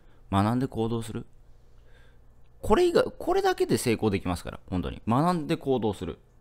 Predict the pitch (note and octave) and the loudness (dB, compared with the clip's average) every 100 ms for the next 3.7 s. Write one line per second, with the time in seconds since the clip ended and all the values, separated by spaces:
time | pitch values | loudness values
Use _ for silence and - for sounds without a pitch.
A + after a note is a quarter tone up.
0 | - - - C3 A#2 A2 - - A2 F#2+ | -20 -14 -4 0 2 0 -4 2 4 4
1 | D#2 - - - - - F2+ D#2 - - | 0 -6 -16 -20 -10 -4 -2 -2 -6 -12
2 | - - - - - - - E3 - - | -16 -20 -20 -20 -20 -18 -2 -2 -2 -4
3 | - E2 C#2+ - F#2+ - | -4 -4 -4 -4 -4 -4